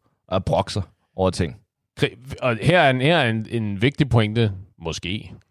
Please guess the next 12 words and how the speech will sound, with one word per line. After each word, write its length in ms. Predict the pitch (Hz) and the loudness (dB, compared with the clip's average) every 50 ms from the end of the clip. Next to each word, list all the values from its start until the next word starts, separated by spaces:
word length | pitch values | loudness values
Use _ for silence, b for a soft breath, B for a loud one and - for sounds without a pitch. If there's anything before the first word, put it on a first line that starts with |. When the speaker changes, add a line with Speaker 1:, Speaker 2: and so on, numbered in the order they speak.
| _ - - | _ -18 -14
Speaker 2:
Jeg 240 | 92 82 64 90 92 | -12 -6 -6 -4 -2
bilder 200 | 95 101 98 95 | 0 0 0 0
mig 120 | 95 98 113 | -2 -2 -4
ind, 100 | 123 120 | -4 -6
det 60 | 101 | -6
er 40 | 98 | -6
en 40 | |
vigtig 220 | 98 95 95 - 90 | -6 -8 -8 -8 -8
pointe. 280 | 92 92 92 90 95 98 - _ _ _ _ _ _ _ - | -8 -6 -6 -8 -8 -10 -12 _ _ _ _ _ _ _ 0
Kritik 460 | - 143 117 - - 143 165 - - - | 0 0 2 2 0 0 0 0 0 0
er 160 | 135 127 117 110 | 2 4 4 6
jo, 460 | 104 101 101 101 95 92 90 95 - | 6 6 6 4 4 2 0 -4 -8